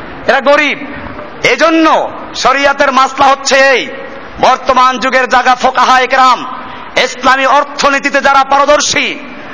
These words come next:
তাদের বক্তব্য হচ্ছে এই, এই ক্ষেত্রে ঋণ দুই রকম, একটা হচ্ছে মনে করেন দশ কোটি টাকা এনে সে কলকারখানা করলো, এরকম ভাবে আরো কিছু জিনিস করলো, বাড়ি করলো, কলকারখানা করলো,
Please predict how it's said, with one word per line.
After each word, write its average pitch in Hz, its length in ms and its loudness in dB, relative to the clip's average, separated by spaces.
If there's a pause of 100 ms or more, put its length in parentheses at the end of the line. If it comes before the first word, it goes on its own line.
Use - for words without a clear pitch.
(160)
তাদের 247 340 4
বক্তব্য 285 460 0
হচ্ছে 285 280 0 (120)
এই, 247 120 2 (1080)
এই 277 160 0
ক্ষেত্রে 285 360 0 (320)
ঋণ 285 220 0
দুই 285 140 2
রকম, 247 320 2 (500)
একটা 254 300 0
হচ্ছে 277 240 0
মনে 269 240 2
করেন 277 300 2
দশ 262 300 2
কোটি 262 240 0
টাকা 269 240 0
এনে 262 280 0 (480)
সে - 200 0
কলকারখানা 262 680 2
করলো, 254 360 2 (800)
এরকম 254 320 0
ভাবে 269 200 2 (320)
আরো 254 220 2
কিছু 262 220 -4
জিনিস 262 320 -4
করলো, 262 300 2
বাড়ি 262 260 0
করলো, 262 280 0
কলকারখানা 262 540 0
করলো, 254 300 2